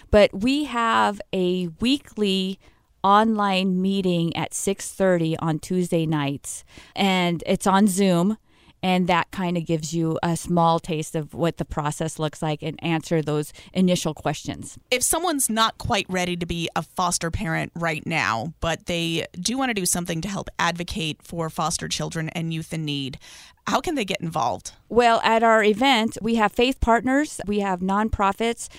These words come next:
Speaker 1: that also help with these kids. The casa program, which is the court-appointed advocates. They're called Voices for Children.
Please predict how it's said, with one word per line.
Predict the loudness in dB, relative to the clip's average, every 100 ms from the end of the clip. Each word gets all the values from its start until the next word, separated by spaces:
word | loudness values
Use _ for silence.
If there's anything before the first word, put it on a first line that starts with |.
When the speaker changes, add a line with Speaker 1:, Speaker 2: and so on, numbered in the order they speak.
| -20 _
Speaker 1:
that | 4 4 2 0 2
also | 4 4 2 2
help | 0 -2 -4 -2
with | -2 0
these | -4 -8 -8
kids. | -4 -2 -2 -6 -12 -8
The | -6 -6 -12 -20 _ _
casa | -2 -2 0 0
program, | 2 2 2 0 0 0 -4 -14 -14 -8
which | -6 -2
is | -2 -4
the | -4 -2 -2 -2
court-appointed | 2 2 2 -2 0 2 2 0 -4 -4
advocates. | -2 -2 -2 0 -2 -4 -10 -14 -20 -2
They're | 0 0
called | 0 0 4
Voices | 4 4 -2
for | -6
Children. | -6 -4 -2 0 -2